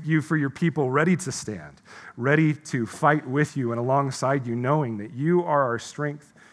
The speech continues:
you are our refuge in times of trouble. And Lord, we need that so much today because we look at the world and we see that it's a reflection of our own fleshly hearts.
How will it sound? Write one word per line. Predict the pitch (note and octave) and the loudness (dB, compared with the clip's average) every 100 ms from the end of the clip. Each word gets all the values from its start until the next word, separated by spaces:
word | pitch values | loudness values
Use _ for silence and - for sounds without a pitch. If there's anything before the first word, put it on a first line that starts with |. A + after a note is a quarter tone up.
| - _ | -20 _
you | A2+ C#3 D3+ D3 | -2 2 2 2
are | C3+ C3+ | -2 -2
our | B2+ | -2
refuge | A#2+ A2+ A2+ G#2 G#2 F#2+ | -2 -2 -4 -6 -6 -6
in | G#2 | -8
times | G2+ B2 B2 G#2+ | -4 -4 -4 -6
of | G2+ | -8
trouble. | - G#2+ F#2+ F#2 - _ - - - - | -6 -6 -6 -12 -18 _ -20 -20 -20 -6
And | C#3 | 2
Lord, | D3+ D3+ | 4 6
we | D#3+ | 6
need | D#3+ D#3+ | 6 6
that | C#3+ C3 | 6 4
so | - E3 D#3 | 4 2 4
much | D3+ C#3+ - | 4 2 -4
today | B2+ B2 B2 B2 A#2+ _ - - - | -2 0 2 0 -4 _ -20 -14 -4
because | D3 D#3+ | 2 4
we | D#3 | 6
look | D#3 F3+ | 6 6
at | D#3+ | 4
the | D3 | 4
world | D3 D#3 D#3 D3 | 6 8 8 4
and | C#3+ | 2
we | |
see | C#3 - D#3 | 0 2 4
that | D3 | 4
it's | C3 | 2
a | C3+ | 0
reflection | C3 - D3 - C#3+ | -2 0 0 0 -4
of | B2+ | -2
our | B2+ C3+ C#3 | 0 -2 0
own | D3 D3 | 0 0
fleshly | - C3 C3 G#2 | 0 -2 -2 -6
hearts. | G2+ G#2 G#2 - | -6 -6 -6 -12